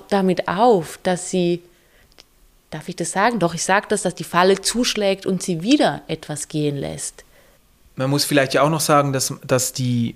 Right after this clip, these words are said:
Speaker 2: Unfähigkeit, irgendwie funktionierende Beziehungen, äh, aufzubauen oder so, dass die ja nicht von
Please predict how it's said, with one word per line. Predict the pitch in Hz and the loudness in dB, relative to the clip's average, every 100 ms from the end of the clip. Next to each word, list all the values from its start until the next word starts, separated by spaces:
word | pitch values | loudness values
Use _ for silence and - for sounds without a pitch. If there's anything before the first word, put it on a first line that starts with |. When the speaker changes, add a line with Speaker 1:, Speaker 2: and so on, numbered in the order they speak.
| - - | -10 0
Speaker 2:
Unfähigkeit, | 143 151 - 123 120 - 113 110 - - _ _ _ _ _ | 4 4 6 4 4 2 4 2 0 -6 _ _ _ _ _
irgendwie | 120 113 113 | -4 -2 -2
funktionierende | 120 107 120 117 117 | -2 -2 2 2 2
Beziehungen, | 113 107 - 127 117 110 110 110 - | 0 -2 0 2 4 4 2 0 -2
äh, | |
aufzubauen | 110 107 104 113 - 110 101 110 113 | -2 0 0 0 -4 0 2 2 0
oder | 110 | -2
so, | 107 107 107 - - - - | 0 0 -2 -8 -18 -18 -2
dass | 117 - | -2 2
die | 120 | 4
ja | 117 | 4
nicht | 123 - | 4 2
von | - 117 117 | -2 -2 -2